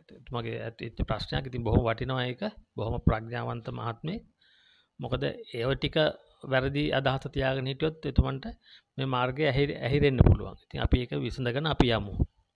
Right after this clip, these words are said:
ඉතින් ඒ වගේම තව කාට හරි එහෙම දෙයක් තියෙනවා නම්, අ,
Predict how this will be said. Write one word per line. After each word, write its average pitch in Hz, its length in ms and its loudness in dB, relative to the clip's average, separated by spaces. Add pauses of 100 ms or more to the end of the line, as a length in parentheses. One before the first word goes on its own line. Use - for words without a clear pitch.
(260)
ඉතින් - 180 -2
ඒ 123 120 0
වගේම 135 220 4
තව 123 200 2
කාට 123 240 -2
හරි 123 180 -2
එහෙම 123 180 0
දෙයක් 117 220 -4
තියෙනවා 117 300 -6
නම්, 214 160 -8 (520)
අ, - 40 -16